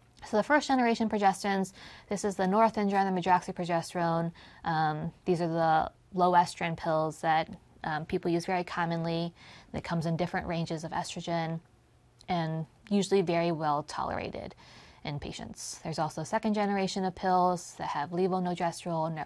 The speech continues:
or norgestrel that, um, reportedly have,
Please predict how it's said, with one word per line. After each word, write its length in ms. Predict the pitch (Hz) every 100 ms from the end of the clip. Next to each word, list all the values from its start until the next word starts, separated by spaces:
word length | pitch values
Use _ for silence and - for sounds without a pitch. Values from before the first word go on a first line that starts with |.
| 247
or 540 | 240 160 156 156 160 - - - -
norgestrel 880 | 165 151 143 185 - - 165 196 277 - - - - -
that, 420 | 208 196 196 -
um, 360 | 196 185 175 175 - - - - _ _ _
reportedly 680 | 208 - - 277 269 214 226
have, 300 | 220 196 185